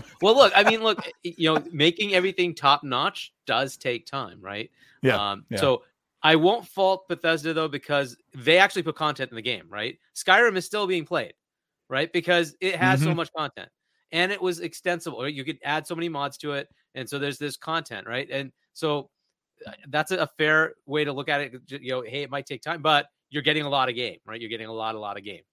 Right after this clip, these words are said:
Speaker 1: right? Uh, it,
Speaker 2: Yeah.
Speaker 1: so it might be a fair trade-off there. But a lot of games come out and they're, like, twenty-hour campaign,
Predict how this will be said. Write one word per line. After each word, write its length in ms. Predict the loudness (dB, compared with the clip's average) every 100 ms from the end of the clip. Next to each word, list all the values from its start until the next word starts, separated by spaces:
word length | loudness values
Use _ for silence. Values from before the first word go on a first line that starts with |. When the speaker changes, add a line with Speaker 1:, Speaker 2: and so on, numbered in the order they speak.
| -20 -20 _ -12
Speaker 1:
right? 320 | -8 -8 -10 _ -10
Uh, 180 | -8 -6
it, 140 | -6 -2
Speaker 2:
Yeah. 220 | -2 -2 _ _ _ _ _
Speaker 1:
so 140 | -6 -4
it 80 |
might 200 | -2 -4
be 120 | -2 -6
a 40 |
fair 220 | -4 -6
trade-off 420 | -4 -6 -6 -8
there. 300 | -10 -14 -14 _ _ _
But 120 | -6
a 40 | 0
lot 160 | 0
of 80 | 0
games 220 | -2 -4
come 160 | -6 -4
out 120 | -4
and 80 | -4
they're, 80 | -6
like, 200 | -6 -8
twenty-hour 400 | -12 -6 -6 -8
campaign, 560 | -12 -6 -4 -4 -8